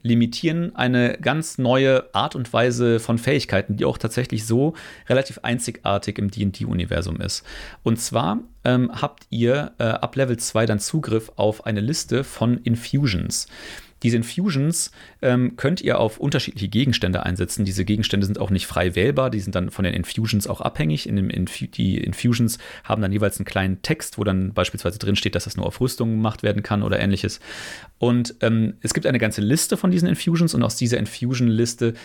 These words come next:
könnt ihr euch dann halt, äh, verschiedene Infusions raussuchen, die ihr beherrscht, äh, in Abhängigkeit natürlich, wie viel ihr in der Gesamtheit beherrschen könnt. Wie gesagt, auf Level zwei, wenn ihr dann auf Level zwei kommt,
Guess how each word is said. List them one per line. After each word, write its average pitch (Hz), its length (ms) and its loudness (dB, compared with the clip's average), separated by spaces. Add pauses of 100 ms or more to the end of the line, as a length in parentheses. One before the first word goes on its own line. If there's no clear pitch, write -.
(180)
könnt 127 240 0
ihr 120 100 0
euch 110 200 -2
dann 107 320 2
halt, 101 400 2
äh, 101 180 4
verschiedene 117 400 2
Infusions 104 400 -2
raussuchen, 110 460 0 (340)
die 107 80 0
ihr 107 220 0
beherrscht, 90 580 0 (400)
äh, 110 240 4 (520)
in 113 120 -2
Abhängigkeit 113 500 0
natürlich, 101 560 0
wie 98 160 -2
viel 95 240 -2
ihr 101 380 2
in 98 180 0
der 90 140 0
Gesamtheit 98 480 0
beherrschen 80 320 -4
könnt. 85 160 -8
Wie 92 80 -2
gesagt, 87 300 -2
auf 87 220 -2
Level 92 260 0
zwei, 110 440 0
wenn 95 100 -2
ihr 90 60 -2
dann 90 140 0
auf 85 100 -6
Level 87 160 -4
zwei - 180 -2
kommt, 120 280 0